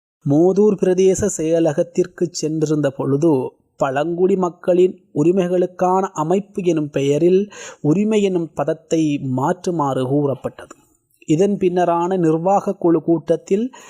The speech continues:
புராணம் கூறும் குவேணி அம்மையார் எமது வேட்டுவ பெண்மணி எனும் உரிமை கோரலுடன் எமது அமைப்பின் பெயரில் எமது மூதாட்டியின் பெயரை இழைத்துக் கொள்வது என்று தீர்மானிக்கப்பட்டது.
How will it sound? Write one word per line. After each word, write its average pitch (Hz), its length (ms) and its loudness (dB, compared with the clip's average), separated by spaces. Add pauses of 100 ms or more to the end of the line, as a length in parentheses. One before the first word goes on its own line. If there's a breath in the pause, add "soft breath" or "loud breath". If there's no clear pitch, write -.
(220 loud breath)
புராணம் 190 600 -2
கூறும் 202 480 2
குவேணி 190 420 2
அம்மையார் 175 640 -2
எமது 156 320 0
வேட்டுவ 190 480 2
பெண்மணி 160 540 -2
எனும் 147 300 0
உரிமை 135 380 0
கோரலுடன் 151 680 0 (260)
எமது 151 640 -2
அமைப்பின் 175 640 -2
பெயரில் 151 500 0
எமது 139 260 -2
மூதாட்டியின் 170 760 0
பெயரை 147 340 2
இழைத்துக் 185 420 -4
கொள்வது 143 360 0
என்று 131 200 -2
தீர்மானிக்கப்பட்டது. 131 920 -4